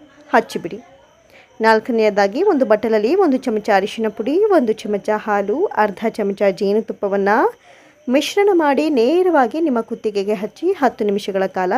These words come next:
ಬಿಡಿ. ಐದನೆಯದಾಗಿ ಸೌತೆಕಾಯಿಯನ್ನು ಸಿಪ್ಪೆ ತೆಗೆದು ಒಂದು ಬಟ್ಟಲಿನಲ್ಲಿ ಕತ್ತರಿಸಿ ಚೂರುಗಳನ್ನು ಮಾಡಿ ಒಂದು ಗಂಟೆ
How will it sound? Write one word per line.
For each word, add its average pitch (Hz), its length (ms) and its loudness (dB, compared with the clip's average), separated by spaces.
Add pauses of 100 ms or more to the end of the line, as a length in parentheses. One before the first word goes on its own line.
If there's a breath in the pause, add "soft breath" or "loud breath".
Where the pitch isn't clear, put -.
ಬಿಡಿ. - 220 -8 (1300)
ಐದನೆಯದಾಗಿ 196 840 0 (560 loud breath)
ಸೌತೆಕಾಯಿಯನ್ನು 302 1000 2
ಸಿಪ್ಪೆ 226 200 -6
ತೆಗೆದು 226 340 -4
ಒಂದು 226 220 0
ಬಟ್ಟಲಿನಲ್ಲಿ 226 640 0
ಕತ್ತರಿಸಿ 208 560 -2
ಚೂರುಗಳನ್ನು 262 640 -4
ಮಾಡಿ 202 280 2
ಒಂದು 208 240 0
ಗಂಟೆ 214 440 -2